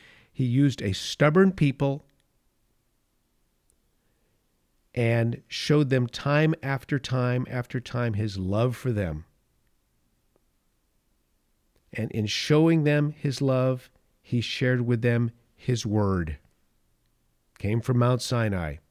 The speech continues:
the Ten Commandments. Moses wrote the Torah, the five, first five books of the Bible.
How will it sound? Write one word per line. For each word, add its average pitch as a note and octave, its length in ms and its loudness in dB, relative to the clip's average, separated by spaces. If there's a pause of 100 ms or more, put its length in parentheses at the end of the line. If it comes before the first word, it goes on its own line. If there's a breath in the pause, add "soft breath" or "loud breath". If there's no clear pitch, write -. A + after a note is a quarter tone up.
(220)
the F#2+ 60 -10
Ten G#2+ 260 -4
Commandments. A2 680 -2 (800)
Moses A2 520 0
wrote B2+ 240 4
the - 80 -4
Torah, G#2+ 580 0
the - 80 -8
five, A2 300 0
first B2 260 0
five A#2 240 0
books A#2 240 -2
of A#2+ 60 0
the A#2 60 0
Bible. G2 440 -6